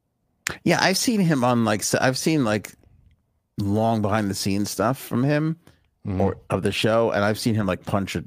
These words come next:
Speaker 1: punch a car door and shit like that. Like, he would get mad at himself and shit
Speaker 2: Yeah.
Speaker 1: like that. But that's, like, fucking, that's what you do, you know?
Speaker 2: I guess,
Speaker 1: Again, as
Speaker 2: yeah.
Speaker 1: long as you're not punching, like, an A D, <laughs> you know?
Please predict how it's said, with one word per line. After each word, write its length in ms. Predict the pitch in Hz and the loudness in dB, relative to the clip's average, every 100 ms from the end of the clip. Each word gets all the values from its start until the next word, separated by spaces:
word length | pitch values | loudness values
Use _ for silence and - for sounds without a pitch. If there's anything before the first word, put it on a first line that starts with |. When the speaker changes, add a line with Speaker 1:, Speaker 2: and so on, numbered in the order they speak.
| - - | -12 -4
Speaker 1:
punch 220 | 101 95 | -4 -2
a 60 | - | -4
car 340 | 101 101 98 | 0 0 0
door 400 | 95 95 98 92 | 0 2 2 0
and 160 | 95 92 | -2 -4
shit 160 | - - | -6 -4
like 100 | 92 | -4
that. 140 | 95 | -2
Like, 120 | 92 | -2
he 120 | - 139 | -2 -2
would 100 | 95 | 0
get 180 | 80 | -4
mad 320 | 87 85 87 82 | -2 -2 -2 -2
at 80 | |
himself 480 | 80 78 - 80 - | -4 -4 -2 -2 -4
and 300 | - 80 87 - _ _ _ _ - | -6 -6 -8 -12 _ _ _ _ -12
shit 220 | - - | -2 0
Speaker 2:
Yeah. 40 | |
Speaker 1:
like 120 | 95 - | 0 0
that. 240 | 95 95 | -2 0
But 80 | 123 | 0
that's, 240 | 214 262 | 0 -2
like, 160 | 170 - _ | -4 -6 _
fucking, 460 | 165 165 170 170 | -6 -2 -2 0
that's 200 | 170 170 | -2 -2
what 160 | - 156 | -4 -2
you 160 | 165 160 - | -4 -4 -6
do, 560 | 104 180 147 - - - | -2 0 0 -4 -8 -8
you 160 | 92 87 | -4 -2
know? 280 | 85 101 139 98 113 | -2 -2 -4 -6 -8
Speaker 2:
I 40 | |
guess, 260 | 95 107 104 | -6 -6 -2
Speaker 1:
Again, 160 | 185 | 0
as 80 | 107 | 2
Speaker 2:
yeah. 60 | 113 | 4
Speaker 1:
long 80 | 160 | 2
as 100 | 170 | 2
you're 100 | 147 | 2
not 200 | 135 - | 0 0
punching, 460 | 139 147 143 117 | 0 0 2 2
like, 160 | 104 107 | 2 2
an 100 | 104 | 2
A 160 | 123 117 | 2 2
D, 360 | 135 123 113 - | 2 2 0 -2
<laughs> 40 | |
you 140 | 175 | 0
know? 160 | 160 143 | 4 2